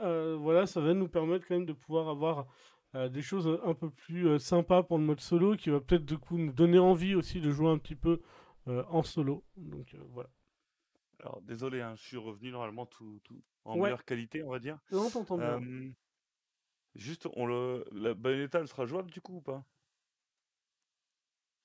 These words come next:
Speaker 1: Quoi ?
Speaker 2: Bah, celle qui ressemble à mort à Bayonetta, là.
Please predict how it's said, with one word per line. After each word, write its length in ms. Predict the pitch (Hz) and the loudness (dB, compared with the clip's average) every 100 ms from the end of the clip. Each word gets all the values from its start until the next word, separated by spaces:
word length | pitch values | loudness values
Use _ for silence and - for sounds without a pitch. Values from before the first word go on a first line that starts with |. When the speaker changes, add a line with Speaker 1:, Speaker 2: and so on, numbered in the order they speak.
| _ _ _ - | _ _ _ -6
Speaker 1:
Quoi ? 300 | 139 143 196 202 - _ _ _ _ _ _ _ | -4 -4 -8 -12 -14 _ _ _ _ _ _ _
Speaker 2:
Bah, 120 | - | -14
celle 180 | 113 139 | -6 -6
qui 100 | 123 | -6
ressemble 300 | 135 135 120 | -8 -8 -6
à 60 | 117 | -4
mort 160 | 127 | -2
à 60 | 120 | -2
Bayonetta, 440 | 104 101 104 117 | -2 -4 -6 -10
là. 160 | 107 95 | -12 -14